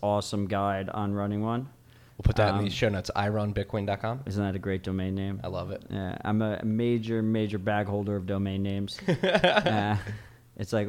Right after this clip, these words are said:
Speaker 1: it's, it, that and Bitcoin are the two things I hodl.
Speaker 2: <laughs>
Speaker 1: Um, but anyway, like, the idea of, of, like, of a Lightning node, it ha-, it's, it's both a Lightning node and a Bitcoin node. It's both, right?
Speaker 2: Yes.
Speaker 1: And it's, uh,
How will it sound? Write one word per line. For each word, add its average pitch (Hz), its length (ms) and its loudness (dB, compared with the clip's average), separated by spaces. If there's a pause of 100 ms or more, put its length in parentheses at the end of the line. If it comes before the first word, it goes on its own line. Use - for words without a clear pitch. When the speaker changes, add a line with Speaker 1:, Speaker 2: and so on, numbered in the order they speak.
Speaker 1:
it's, 104 400 -2
it, 104 220 -4
that 120 220 6
and 120 100 6
Bitcoin 117 360 4
are 101 60 0
the 98 100 -4
two 107 200 0
things 107 280 0
I 98 100 2
hodl. 101 340 2 (100)
Speaker 2:
<laughs> 165 600 4
Speaker 1:
Um, 110 640 4 (580)
but 139 120 4
anyway, 165 300 8
like, 135 320 6 (140)
the 131 200 6
idea 151 540 8
of, 127 300 0
of, 123 160 4
like, 117 260 4
of 113 180 4
a 113 60 4
Lightning 120 460 4
node, 107 440 2 (280)
it 117 100 2
ha-, 127 60 6
it's, 120 240 2
it's 123 220 2
both 156 200 8
a 147 60 8
Lightning 135 400 8
node 127 240 6
and 117 180 2
a - 20 -2
Bitcoin 95 440 -2
node. 82 220 -4
It's 92 100 -10
both, 92 340 -4
right? 90 240 -4
Speaker 2:
Yes. - 400 -4 (140)
Speaker 1:
And 110 260 0
it's, 110 340 -2
uh, 107 420 2